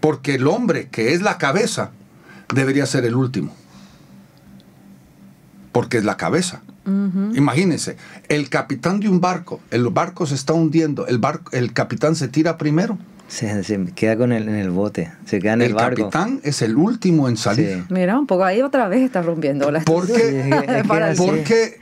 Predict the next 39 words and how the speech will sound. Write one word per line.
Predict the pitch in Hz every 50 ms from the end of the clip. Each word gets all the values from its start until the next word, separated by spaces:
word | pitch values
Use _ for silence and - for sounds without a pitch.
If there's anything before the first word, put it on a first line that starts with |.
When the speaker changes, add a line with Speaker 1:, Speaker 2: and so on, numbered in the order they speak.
| -
Speaker 1:
eh, | - 151 -
Speaker 3:
Se | - - 143 131
Speaker 1:
él, | 120
Speaker 3:
queda | 147 160 131 139 151
hasta | 156
Speaker 1:
él | 185 175
Speaker 3:
el | 170 170
Speaker 1:
dice, | 180 170 156 139 143
Speaker 3:
final. | 147 165 175
Speaker 1:
"Yo | 190 202
soy | - - 214 196
responsable | 147 170 180 143 - - 139 139 143 156 165 190 208 240 - -
Speaker 2:
Claro. | 156 139
Speaker 1:
de | 127 143
este | 147 147 175 165 135 120
lugar". | 120 123 117 117 104 -
Speaker 2:
Claro, | - 160 160 156 147 143 143 139 - - - - - - -
claro. | 170 165 160 151 151 156 - - - - - -
Speaker 1:
Y | 214 226
digamos, | 220 196 175 165 185 190 185 - - -
eh, | 151 139 104 95 113 135 131 - 135
eh, | 139
eh, | 127 131
la | 131 131 127 -
cultura | 147 135 127 - 220 226 233
de | 226 175
mi | 147 135
casa, | 135 - 147 143 - -
en | 113 113
este | 104 185 175 160
punto, | 151 - 147 139 123 127 120 101
la | 98 92
cultura | - 107 101 92 - 139 139 160
de | 165 156
mi | 147 131
casa | - 131 120 - 127
en | 123
este | 120 - - 131 127
caso, | - 104 90 - - - -